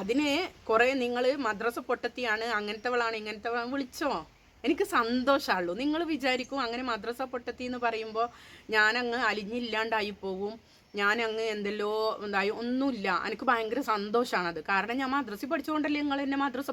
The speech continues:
പൊട്ടത്തി എന്ന് വിളിക്കുന്നേ. ഏ, എൻ്റെ ഉള്ളിൽ ആ ഇസ്ലാമിനോടുള്ള സ്നേഹം കൊണ്ടല്ലേ ഞ-, എനിക്കത് കേട്ടിട്ട് ആ ബാങ്കിനെതിരെ പ്രതികരിക്കാൻ തോന്നിയത് അതുകൊണ്ടല്ലേ. അപ്പോൾ അതിലൊക്കെ എനിക്ക്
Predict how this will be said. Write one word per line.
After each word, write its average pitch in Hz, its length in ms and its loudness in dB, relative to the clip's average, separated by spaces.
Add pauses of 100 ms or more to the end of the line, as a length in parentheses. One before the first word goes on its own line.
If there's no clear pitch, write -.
പൊട്ടത്തി 254 280 -6
എന്ന് 262 140 -4
വിളിക്കുന്നേ. 220 400 -4 (640)
ഏ, 359 40 2 (340)
എൻ്റെ 220 240 2
ഉള്ളിൽ 285 300 4 (380)
ആ - 20 6 (160)
ഇസ്ലാമിനോടുള്ള 302 800 2
സ്നേഹം 269 360 2
കൊണ്ടല്ലേ 294 380 2
ഞ-, - 100 -4
എനിക്കത് 269 320 -2 (420)
കേട്ടിട്ട് 254 340 0
ആ - 20 4 (120)
ബാങ്കിനെതിരെ 254 640 0 (400)
പ്രതികരിക്കാൻ 269 600 2 (360)
തോന്നിയത് 277 340 0 (180)
അതുകൊണ്ടല്ലേ. 277 600 0
അപ്പോൾ 269 180 -2
അതിലൊക്കെ 285 360 -4
എനിക്ക് 277 200 0